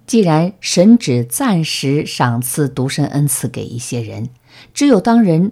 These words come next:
处于合适过独身的时期，才可进界结婚。当他不能制服情欲时，他就应明白，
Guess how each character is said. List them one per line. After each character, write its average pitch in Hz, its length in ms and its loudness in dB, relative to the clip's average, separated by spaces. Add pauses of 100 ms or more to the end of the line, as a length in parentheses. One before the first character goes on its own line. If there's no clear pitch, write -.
(120)
处 123 260 -4
于 143 320 -4
合 156 420 -2
适 208 300 -2
过 151 240 -4
独 131 340 -6
身 226 240 0
的 185 80 -2
时 147 260 -4
期， 202 420 -6 (100)
才 127 400 -6
可 - 400 -8 (100)
进 143 260 -2
界 113 200 -8
结 - 240 -14
婚。 120 280 -8 (800)
当 262 160 6
他 262 160 4
不 262 520 0
能 151 280 2
制 156 220 -4
服 143 240 -4
情 139 320 0
欲 139 140 -2
时， 127 240 -4
他 131 160 -8
就 139 160 -2
应 156 260 2
明 123 340 0
白， 143 220 -4